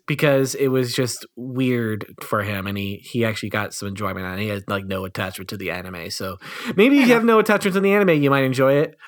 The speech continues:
Speaker 1: I do. Uh, even though I know it's kind of trashy, I still kind of really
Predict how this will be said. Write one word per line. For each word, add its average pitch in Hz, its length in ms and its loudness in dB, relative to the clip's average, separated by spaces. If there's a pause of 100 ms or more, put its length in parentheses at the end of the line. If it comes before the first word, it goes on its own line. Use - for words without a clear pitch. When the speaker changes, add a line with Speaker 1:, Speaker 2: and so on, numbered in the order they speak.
(140)
Speaker 1:
I 165 580 6
do. 101 420 -4 (380)
Uh, 123 460 0
even 165 220 2
though 156 100 6
I 151 80 4
know 147 140 4
it's 139 120 0
kind 156 220 0
of 127 220 -4 (300)
trashy, 165 680 0 (320)
I 143 140 2
still 143 340 0
kind 143 200 0
of 120 160 -2
really 123 500 0